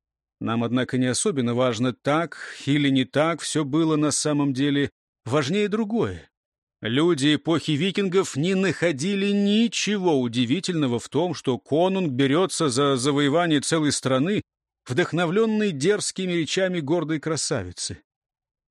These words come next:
Попутно отметим, что, согласно сказанию, Гюда беседует с послами сама,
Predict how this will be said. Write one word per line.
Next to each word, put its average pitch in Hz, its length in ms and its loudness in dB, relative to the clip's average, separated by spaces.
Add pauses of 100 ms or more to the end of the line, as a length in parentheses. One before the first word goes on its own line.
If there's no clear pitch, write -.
(140)
Попутно 123 400 -2
отметим, 143 480 0
что, 143 300 0
согласно 139 500 0
сказанию, 156 720 0
Гюда 175 580 0
беседует 175 600 0
с - 80 -4
послами 180 520 0
сама, 170 540 -2